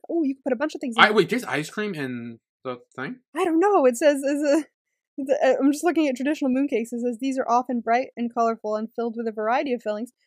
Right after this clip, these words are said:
Speaker 1: from the classic lotus seed paste to custards and even ice cream."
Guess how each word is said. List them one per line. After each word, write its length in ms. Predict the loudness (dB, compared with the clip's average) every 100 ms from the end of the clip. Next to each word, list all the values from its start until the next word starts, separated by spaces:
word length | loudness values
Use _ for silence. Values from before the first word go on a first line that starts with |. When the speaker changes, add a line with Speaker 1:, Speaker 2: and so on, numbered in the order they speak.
| _
Speaker 1:
from 140 | -4 -4
the 80 | -4
classic 380 | -2 -2 -2 -4
lotus 360 | -2 0 -2
seed 220 | -6 -8 -6
paste 380 | -4 -4 -8 -14
to 80 | -10
custards 540 | -6 -6 -6 -8 -8
and 140 | -8 -8
even 200 | -8 -8 -8
ice 160 | -10
cream." 260 | -10 -14